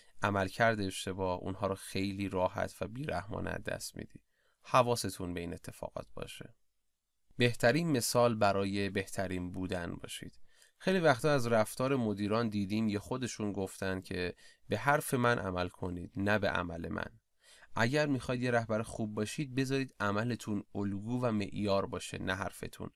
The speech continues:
اگر به افرادتون میگید «هفت صبح شرکت باشن»، خودتون قبل از هفت شرکت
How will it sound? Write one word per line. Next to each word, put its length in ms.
اگر 300
به 100
افرادتون 500
میگید 360
«هفت 320
صبح 340
شرکت 500
باشن»، 400
خودتون 600
قبل 260
از 200
هفت 220
شرکت 460